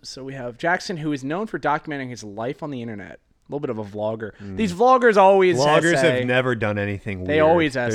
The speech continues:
Speaker 1: essay.
Speaker 2: never a revelation. I can't remember a time where there's been a revelation <laughs> about a vlogger.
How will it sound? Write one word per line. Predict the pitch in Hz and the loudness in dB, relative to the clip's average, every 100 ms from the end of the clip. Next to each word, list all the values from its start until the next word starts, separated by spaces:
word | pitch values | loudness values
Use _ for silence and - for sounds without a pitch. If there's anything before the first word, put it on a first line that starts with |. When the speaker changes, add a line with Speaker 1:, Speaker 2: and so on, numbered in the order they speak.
| 113 | -2
Speaker 1:
essay. | 117 | 0
Speaker 2:
never | 131 143 135 | 0 2 2
a | |
revelation. | 120 113 107 104 104 - - 104 113 _ _ _ - | 2 0 0 0 -2 -4 -12 -14 -18 _ _ _ -8
I | 175 | -6
can't | 196 226 233 | 0 0 2
remember | 180 175 180 147 127 123 | 4 4 4 2 0 0
a | 117 | -4
time | - - 139 123 104 95 | -4 -6 -4 -4 -6 -8
where | 120 120 120 | -4 -2 -2
there's | 113 | -4
been | 107 117 107 127 | -4 -6 -6 -6
a | 104 | -8
revelation | 92 95 117 117 110 107 107 - - 139 101 127 - _ | -6 -4 -2 -2 -4 -2 -4 -4 -2 -2 -4 -10 -18 _
<laughs> | _ | _
about | 117 104 101 95 | -10 -6 -4 -4
a | |
vlogger. | 85 107 120 110 - | -8 -4 -4 -4 -8